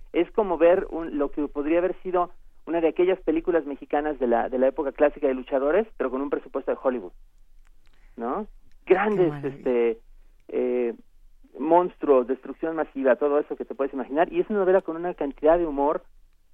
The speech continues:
Speaker 1: este, espectacular, muy gozosa.
Speaker 2: Y, y desde tu propio ejercicio creativo, Alberto Chimal, ya sé que tú no nos vas a querer hablar de tus libros y de tus publicaciones porque es muy modesto, pero,
Speaker 1: <laughs>
Speaker 2: pero sabemos que tú también te acercas a este tema. ¿Cómo es esa experiencia para ti, para cerrar esta conversación?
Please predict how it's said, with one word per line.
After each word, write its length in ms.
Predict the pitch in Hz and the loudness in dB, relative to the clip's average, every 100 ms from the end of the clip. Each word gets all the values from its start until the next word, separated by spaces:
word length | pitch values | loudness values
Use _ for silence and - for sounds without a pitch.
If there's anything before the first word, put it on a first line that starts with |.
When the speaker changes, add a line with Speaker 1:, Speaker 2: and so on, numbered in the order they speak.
| _ | _
Speaker 1:
este, 360 | - 123 - 127 | -8 -8 -6 -10
espectacular, 720 | - 135 - 127 139 143 147 | -6 -8 -4 -4 2 4 4
muy 180 | 143 165 | -2 -4
gozosa. 320 | 156 - 139 - - - | -4 -4 -4 -6 -8 -10
Speaker 2:
Y, 240 | - 247 254 | -4 -2 0
y 40 | |
desde 300 | 247 247 247 | 2 2 2
tu 140 | 247 226 | -4 -2
propio 300 | 277 277 285 | 0 0 0
ejercicio 720 | 247 208 233 202 240 226 196 | 0 -2 -4 -2 0 2 0
creativo, 640 | 196 185 - 208 196 180 - | -2 -2 -2 -6 -4 -6 -6
Alberto 400 | 165 190 190 202 | -6 -6 -6 -8
Chimal, 400 | - 175 175 180 | -6 -2 -2 -2
ya 120 | 196 | -4
sé 140 | - | -6
que 100 | 220 | -8
tú 140 | 214 208 | -4 -2
no 180 | 214 | 0
nos 160 | 208 190 | 0 -2
vas 180 | 185 180 | -4 -4
a 40 | |
querer 220 | 196 175 180 | -6 -2 0
hablar 260 | 180 180 | 0 -2
de 80 | 185 | -2
tus 160 | 180 156 | -6 -6
libros 260 | 175 185 185 | -4 -2 -2
y 60 | |
de 60 | 175 | -2
tus 180 | 170 156 | -4 -8
publicaciones 600 | 165 170 - 160 180 175 | -8 -8 -8 -8 -8 -8
porque 260 | 160 147 | -10 -4
es 60 | 190 | 0
muy 140 | 196 | 2
modesto, 400 | 208 208 226 220 202 | 4 4 2 0 0
pero, 240 | 190 190 - | 2 2 -2
Speaker 1:
<laughs> 300 | - 320 254 | -8 -8 -6
Speaker 2:
pero 180 | - 214 | -2 0
sabemos 480 | 214 214 254 302 285 | 2 4 4 4 2
que 100 | 254 | 0
tú 80 | 233 | 0
también 320 | 254 247 247 | 2 4 2
te 80 | 240 | 2
acercas 380 | 220 233 226 214 | 0 -2 -2 -4
a 40 | |
este 160 | 220 214 | -2 -2
tema. 240 | 226 233 | -2 0
¿Cómo 280 | 202 233 240 | 2 4 4
es 80 | 226 | 2
esa 120 | 220 | -2
experiencia 560 | 226 - 196 202 202 190 | -4 -4 -2 -2 -2 -4
para 200 | 175 160 | -2 -2
ti, 200 | 160 160 135 | -2 -8 -8
para 180 | 156 156 | -12 -10
cerrar 260 | - 160 | -8 -6
esta 200 | 170 - | -8 -8
conversación? 600 | 156 147 143 - - 147 | -12 -12 -14 -18 -20 -18